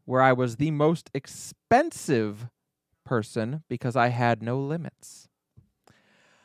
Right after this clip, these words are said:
I have E R P'd in every two point oh zone. And I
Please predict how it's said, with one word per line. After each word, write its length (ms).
I 540
have 240
E 160
R 200
P'd 560
in 200
every 640
two 220
point 380
oh 260
zone. 520
And 220
I 640